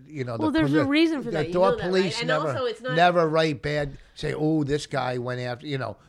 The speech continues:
Speaker 1: so-and-so. They, black comics have a pass to say whatever they pretty much want amongst the, uh,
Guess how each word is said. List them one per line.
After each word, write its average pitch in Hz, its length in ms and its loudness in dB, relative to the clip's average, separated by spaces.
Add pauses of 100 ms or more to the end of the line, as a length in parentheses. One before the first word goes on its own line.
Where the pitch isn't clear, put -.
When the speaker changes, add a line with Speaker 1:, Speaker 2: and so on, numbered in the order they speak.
Speaker 1:
so-and-so. 139 800 -6 (500)
They, 147 300 -2 (460)
black 151 260 -4
comics 143 360 -4
have 131 180 0
a 123 40 -6
pass 135 360 -2
to 135 100 -8
say 139 220 -4
whatever 135 320 -4
they 139 100 -4
pretty 139 260 -6
much 135 300 -10
want 156 320 -12 (380)
amongst 120 520 -6
the, 113 100 -2
uh, 101 520 -6